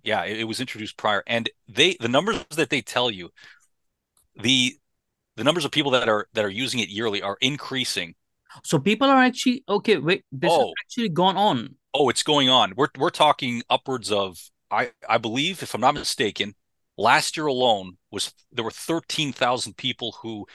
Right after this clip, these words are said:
Speaker 2: No
Speaker 1: utilized
Speaker 2: way.
Speaker 1: the program. Oh, yeah. Oh,
Speaker 2: So
Speaker 1: yeah.
Speaker 2: thirteen thousand people ended their life.
Speaker 1: Ended their lives through that program.
Speaker 2: Now, do we know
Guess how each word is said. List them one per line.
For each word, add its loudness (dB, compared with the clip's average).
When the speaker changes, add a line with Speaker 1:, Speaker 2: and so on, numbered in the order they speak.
Speaker 2:
No -4
Speaker 1:
utilized 4
Speaker 2:
way. -10
Speaker 1:
the -14
program. -2
Oh, -2
yeah. 2
Oh, -8
Speaker 2:
So -2
Speaker 1:
yeah. -2
Speaker 2:
thirteen 0
thousand -2
people -2
ended -2
their 0
life. -4
Speaker 1:
Ended -4
their -4
lives -4
through -10
that -2
program. -12
Speaker 2:
Now, 0
do 0
we 0
know 0